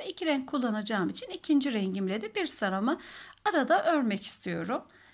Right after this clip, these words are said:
Şimdi ipimi alıyorum. Son trabzanımı bir defa çektim.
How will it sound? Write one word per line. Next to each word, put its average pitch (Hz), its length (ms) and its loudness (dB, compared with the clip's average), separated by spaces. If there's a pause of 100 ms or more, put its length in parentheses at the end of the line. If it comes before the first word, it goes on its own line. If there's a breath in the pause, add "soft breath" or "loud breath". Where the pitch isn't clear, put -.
(240 loud breath)
Şimdi - 280 -18
ipimi 359 300 2
alıyorum. 247 640 0
Son 415 360 -2
trabzanımı 202 720 -2
bir 381 200 0
defa 202 340 -2
çektim. 226 640 -4